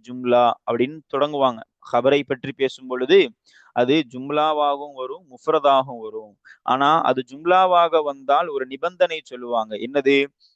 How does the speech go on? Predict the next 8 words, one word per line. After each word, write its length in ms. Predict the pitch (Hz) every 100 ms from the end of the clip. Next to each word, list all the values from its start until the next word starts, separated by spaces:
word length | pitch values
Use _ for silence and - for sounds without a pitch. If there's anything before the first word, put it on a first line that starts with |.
| _
முபத்ததாவோடு 960 | 131 156 - 190 185 190 175 175 175 190
தொடர்பு 420 | 143 139 165 180
படுத்தப்படக்கூடியதான 1400 | 165 165 _ 165 - 151 151 - 143 147 139 139 151 131
ஏதாவது 520 | 117 123 160 180 180 151
ஒண்ணு 220 | 139 139
அங்க 220 | 135 117
இருக்கணும். 460 | 113 - 120 117 -
அதாவது 520 | - 107 120 127 147